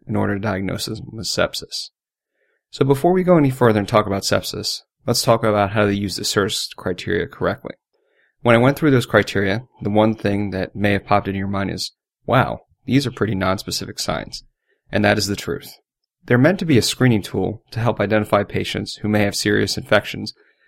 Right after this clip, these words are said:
but you don't want to apply them to every ankle sprain that you see. For example,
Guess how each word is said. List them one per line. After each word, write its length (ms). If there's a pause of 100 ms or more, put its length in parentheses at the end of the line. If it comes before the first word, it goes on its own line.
(140)
but 120
you 80
don't 160
want 120
to 60
apply 300
them 140
to 120
every 240
ankle 260
sprain 300
that 160
you 60
see. 260 (720)
For 140
example, 560